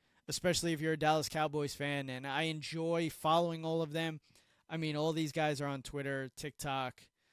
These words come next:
uh, YouTube, uh, so check 'em out. You know, they don't follow me, so this is not just a, you know, I, I'm doing it, you know, and I barely have anybody, so,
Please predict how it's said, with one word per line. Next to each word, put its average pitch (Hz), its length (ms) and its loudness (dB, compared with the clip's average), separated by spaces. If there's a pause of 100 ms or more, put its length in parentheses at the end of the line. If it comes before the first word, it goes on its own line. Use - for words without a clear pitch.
(220)
uh, 123 180 -2
YouTube, 139 720 -4 (420)
uh, 127 240 -2
so 156 160 -2
check - 260 0
'em 170 100 -2
out. 156 280 2 (1080)
You 156 120 -6
know, 139 100 -8
they 170 160 -2
don't 202 160 0
follow 175 340 4
me, 175 440 -2
so 165 180 -4
this 160 220 -2
is 160 80 -2
not 165 300 2
just 170 360 2
a, 143 460 2
you 160 140 -2
know, 135 240 -2 (580)
I, 143 220 0
I'm 151 180 -2
doing 156 260 -2
it, 147 180 -4 (180)
you 139 160 -6
know, 131 120 -4
and 135 120 -6
I 139 180 -2 (460)
barely 143 280 -2
have 139 180 -4
anybody, 131 460 -6
so, 127 360 -8